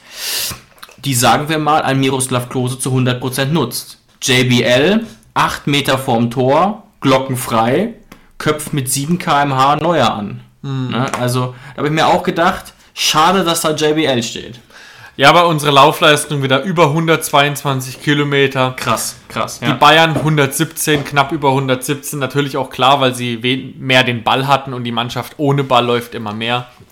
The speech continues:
Speaker 2: Ähm, aber die Laufleistung, wir sind in den letzten Spielen immer über hundertzwanzig Kilometer. Das ist wirklich eine fantastische Quote.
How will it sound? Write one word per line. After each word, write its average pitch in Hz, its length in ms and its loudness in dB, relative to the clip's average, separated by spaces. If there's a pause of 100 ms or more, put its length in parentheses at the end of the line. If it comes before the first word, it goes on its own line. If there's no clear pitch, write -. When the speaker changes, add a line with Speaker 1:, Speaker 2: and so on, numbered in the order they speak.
Speaker 2:
Ähm, 120 320 -2 (800)
aber 151 200 4
die 151 100 6
Laufleistung, 143 720 2 (340)
wir 147 140 4
sind 156 120 -4
in 156 60 -4
den 143 100 0
letzten 147 300 -2
Spielen 143 380 -2 (160)
immer 151 320 2
über 127 280 -2
hundertzwanzig 131 640 -4
Kilometer. 123 640 -2 (220)
Das 127 160 -4
ist 131 140 -4
wirklich 139 240 0
eine 135 180 -4
fantastische 135 960 -2
Quote. 123 500 -4